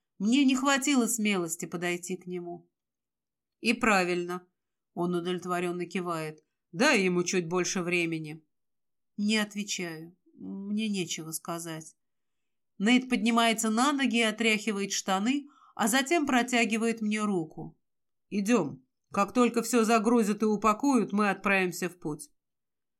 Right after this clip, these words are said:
Принимаю его помощь и тоже встаю. Возвращаемся в передний зал, где кипит бурная деятельность. Пока Нейт куда-то отходит, я присоединяюсь к Сейдж, сидящей на стуле рядом со старым сломанным оборудованием.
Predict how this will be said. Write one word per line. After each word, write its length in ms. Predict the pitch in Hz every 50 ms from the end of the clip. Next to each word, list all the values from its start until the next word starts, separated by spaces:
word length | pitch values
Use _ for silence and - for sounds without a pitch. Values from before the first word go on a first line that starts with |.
| _ _ _ -
Принимаю 520 | 175 196 226 240 262 285 311 320 311 294
его 260 | 285 285 269 277 269
помощь 460 | - - 277 285 277 247 240 - - 220
и 40 |
тоже 300 | 214 220 220 214 196 202
встаю. 640 | 185 - - - 208 190 190 180 175 170 170 - _ _ _ _ _ _ _ _ _ _ _ _ _ -
Возвращаемся 840 | 185 208 196 214 208 214 214 - - 240 226 226 208 202 - 214
в 80 | 208 -
передний 440 | 226 214 214 208 202 180 190 190
зал, 340 | 180 180 233 269 285 277 262
где 280 | 202 185 180 254 302 285
кипит 400 | - 254 254 254 240 240 220 190
бурная 440 | 185 214 220 214 208 202 202 196 196
деятельность. 840 | 170 185 180 170 160 156 - 160 160 160 151 151 - - - _ _ _ _ _ _ _ _ -
Пока 320 | 180 202 202 - 254 254
Нейт 320 | 226 220 226 208 190 -
куда-то 440 | - 202 190 180 190 185 185 185 180
отходит, 540 | 175 175 - - 254 269 277 254 247 247 247 - _ _ _ _ _ -
я 180 | 214 233 311 320
присоединяюсь 800 | - 302 285 254 269 285 262 226 247 240 254 247 240 233 233
к 80 | - -
Сейдж, 400 | - - 247 240 233 233 226 226
сидящей 560 | - - - 226 190 202 208 208 208 - 214
на 180 | 196 190 190 185
стуле 420 | - - - 226 220 202 202 196
рядом 280 | 190 190 185 185 185 175
со 180 | - - 185
старым 400 | 175 - - 214 208 208 202 190
сломанным 580 | 180 - - 196 190 185 185 185 180 180 180 180
оборудованием. 1040 | 175 170 180 180 180 180 165 165 156 156 156 151 156 160 156 147 156 165 160 -